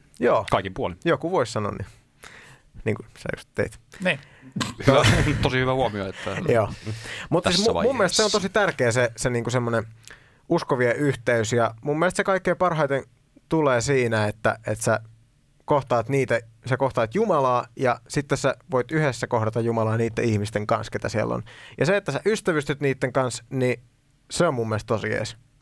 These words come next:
Speaker 1: Siis se on niinku se, että minkä takia mä en ite niinku seilaisi paikasta toiseen välttämättä. Mä en siis sano, että se on huono juttu, että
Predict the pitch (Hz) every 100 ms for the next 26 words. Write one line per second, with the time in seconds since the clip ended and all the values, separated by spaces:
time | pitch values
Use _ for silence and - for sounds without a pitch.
0 | _ _ _ _ - 117 - 190 165 139
1 | 120 117 - - - - 135 120 - 135
2 | 127 120 120 113 110 - _ - 127 120
3 | 110 110 113 123 113 107 - - 107 110
4 | 110 - 120 120 117 120 - 120 123 98
5 | - 123 123 143 160 131 123 135 117 110
6 | 110 117 110 147 117 101 110 113 107 104
7 | -